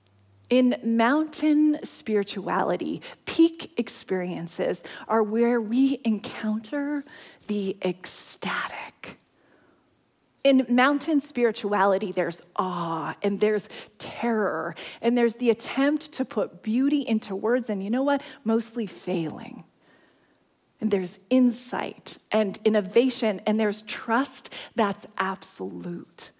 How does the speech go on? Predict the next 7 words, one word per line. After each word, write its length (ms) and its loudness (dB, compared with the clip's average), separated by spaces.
Mary 440 6
knows 680 2
what 360 0
her 380 -4
answer 460 0
will 300 0
be 380 -2